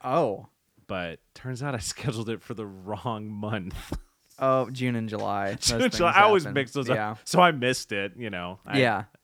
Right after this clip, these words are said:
Speaker 2: <laughs> turns out it was June, uh,
Speaker 1: Whenever
Speaker 2: twen-,
Speaker 1: this
Speaker 2: twentieth?
Speaker 1: Eighteenth.
Speaker 2: Eighteenth.
Speaker 1: Yeah.
Speaker 2: Turns out it was June eighteenth, not July eighteenth, so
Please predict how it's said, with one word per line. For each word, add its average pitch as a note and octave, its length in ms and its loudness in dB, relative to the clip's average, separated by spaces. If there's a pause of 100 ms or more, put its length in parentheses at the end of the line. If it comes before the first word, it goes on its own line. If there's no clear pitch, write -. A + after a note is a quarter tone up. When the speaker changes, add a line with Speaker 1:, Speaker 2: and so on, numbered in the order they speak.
(140)
Speaker 2:
<laughs> - 340 -20
turns F#3 180 4
out E3+ 160 10
it D3+ 40 4
was C#3 140 -2
June, D3 520 -2 (560)
uh, A2 440 0 (320)
Speaker 1:
Whenever B2 380 -4
Speaker 2:
twen-, A#2 100 -2
Speaker 1:
this C3 160 -6 (340)
Speaker 2:
twentieth? G#3+ 480 0
Speaker 1:
Eighteenth. C3+ 580 -4
Speaker 2:
Eighteenth. C3 540 -2
Speaker 1:
Yeah. A#2 80 -2
Speaker 2:
Turns D#3+ 140 2
out F3 100 4
it - 20 -4
was B2+ 140 -4
June C#3+ 220 -2
eighteenth, A2+ 320 -4
not G#2+ 180 -6
July F#2 300 -8
eighteenth, F2 480 -12
so E2 280 -14